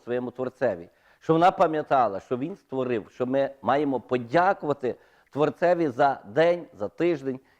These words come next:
який ми прожили, місяць, рік, за роки, які ми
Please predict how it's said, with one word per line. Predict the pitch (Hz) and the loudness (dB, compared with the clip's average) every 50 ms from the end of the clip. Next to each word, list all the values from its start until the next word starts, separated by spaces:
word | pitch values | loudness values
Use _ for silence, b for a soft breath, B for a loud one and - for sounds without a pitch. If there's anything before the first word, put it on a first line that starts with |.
| b - | b -16
який | - - 151 147 | 0 2 2 4
ми | 147 143 | 4 2
прожили, | - - 135 135 123 127 143 147 135 113 101 | 2 2 0 -2 0 2 4 4 4 4 2
місяць, | 98 113 156 202 220 196 - - 117 98 - 117 | 0 2 2 4 4 2 0 -2 -4 -4 -2 0
рік, | 123 156 202 202 165 - - _ _ _ b b b b b | 2 2 4 2 2 -2 -4 _ _ _ b b b b b
за | 92 104 165 165 160 | -2 0 2 2 2
роки, | 156 156 143 - - 202 196 | 2 -2 -4 -4 -2 -2 -2
які | 180 - 156 151 | 0 0 -2 0
ми | 143 147 151 147 | 0 2 0 0